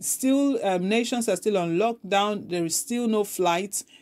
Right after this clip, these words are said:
They can't travel out. So everyone is really scared and dreading this covid nineteen. No one wants to die. So it will shock you what he did.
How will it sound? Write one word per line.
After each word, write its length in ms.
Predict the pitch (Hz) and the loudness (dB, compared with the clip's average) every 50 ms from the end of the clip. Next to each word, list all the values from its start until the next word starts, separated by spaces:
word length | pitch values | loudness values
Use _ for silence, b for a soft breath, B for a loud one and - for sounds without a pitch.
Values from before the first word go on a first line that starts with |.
| B B | B B
They 120 | 175 175 | -6 -4
can't 280 | 170 - 220 226 233 - | -2 -2 -2 -2 -2 -2
travel 420 | - - 202 190 185 190 185 175 | 0 2 2 2 2 2 2 2
out. 160 | 160 160 156 | 2 0 0
So 160 | - 190 180 | -2 -2 -2
everyone 540 | - - 202 233 254 277 277 262 240 214 190 | 0 0 -2 -2 0 -2 0 2 2 2 0
is 140 | 180 170 - | 0 -4 -4
really 220 | 208 208 208 220 | -4 -2 0 0
scared 580 | 208 - - - - _ - 233 233 233 233 208 | 2 2 0 0 -2 _ 0 2 4 4 4 4
and 260 | 180 175 170 170 160 | 2 0 0 -2 -4
dreading 460 | 143 156 170 202 214 214 208 220 208 | -6 -2 0 2 2 2 2 0 -2
this 220 | 202 208 202 - - | -2 -2 -2 -2 -4
covid 540 | - - 208 208 202 185 170 190 185 170 165 | -2 2 4 4 4 2 0 -4 -4 -4 -4
nineteen. 640 | 165 160 160 170 160 156 - - - 185 165 156 B B B B B B | -4 -4 -4 -6 -6 -8 -8 -6 -4 -4 -6 -6 B B B B B B
No 160 | - 180 202 214 | -2 0 2 4
one 220 | 208 196 185 180 | 4 4 4 2
wants 220 | 175 175 180 175 | 0 -2 -4 -4
to 160 | - - 165 156 | -4 -4 -4 -4
die. 360 | 143 139 175 175 165 160 165 | -2 2 2 2 2 2 0
So 180 | 160 - - | -2 -2 -2
it 200 | 165 160 165 - | -2 -2 -2 -2
will 80 | 170 165 | -2 -2
shock 400 | 165 - - 285 285 277 269 - | 0 0 0 0 0 0 -2 -4
you 100 | 226 202 | -4 0
what 200 | 185 190 190 185 | 2 2 2 2
he 180 | 180 - 185 165 | -2 -6 -10 -10
did. 360 | 151 - 180 180 170 160 | -6 -4 -2 -2 -2 -2